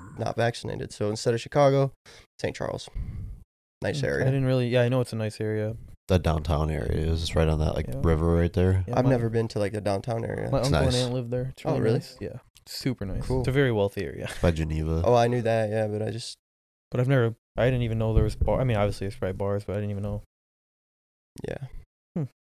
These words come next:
Speaker 1: Yeah, I don't,
Speaker 2: Okay.
Speaker 1: yeah, we'll
Speaker 2: I might go. I mean, I probably have nothing else to do.
Speaker 1: Yeah, we'll, we'll figure it out.
Speaker 2: Unless I go to Scooter's Roadhouse.
Speaker 1: Scooters.
Speaker 3: That's a once a month, s-, every Sat-, like,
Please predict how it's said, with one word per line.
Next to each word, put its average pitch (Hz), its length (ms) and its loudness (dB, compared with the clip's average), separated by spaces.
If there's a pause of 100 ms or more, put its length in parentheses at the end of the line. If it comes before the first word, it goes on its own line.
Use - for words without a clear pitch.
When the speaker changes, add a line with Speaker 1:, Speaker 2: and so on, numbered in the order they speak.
(280)
Speaker 1:
Yeah, 120 140 2
I 120 40 2
don't, 123 160 -2
Speaker 2:
Okay. 143 100 -6 (320)
Speaker 1:
yeah, 147 140 -8 (220)
we'll 135 120 -6
Speaker 2:
I 175 40 2
might 185 160 6
go. 135 260 2
I 123 60 0
mean, 117 100 0
I 120 120 2
probably 117 220 -2
have 110 80 -2
nothing 110 260 -4
else 120 140 -2
to - 60 -20 (180)
do. 113 160 -4 (220)
Speaker 1:
Yeah, 143 220 -10 (140)
we'll, 139 180 -16 (520)
we'll 139 140 -12
figure - 320 -8
it 131 80 -4
out. 131 200 -4 (280)
Speaker 2:
Unless 123 160 -6
I 117 40 -4
go 113 100 0
to 110 80 2
Scooter's 117 360 -4
Roadhouse. 131 440 -2 (420)
Speaker 1:
Scooters. - 1200 -4 (400)
Speaker 3:
That's - 160 -2
a 92 60 4
once 82 320 0
a 85 40 -4
month, 78 480 -2 (140)
s-, - 220 -8 (100)
every 78 220 0
Sat-, - 380 0
like, 80 240 0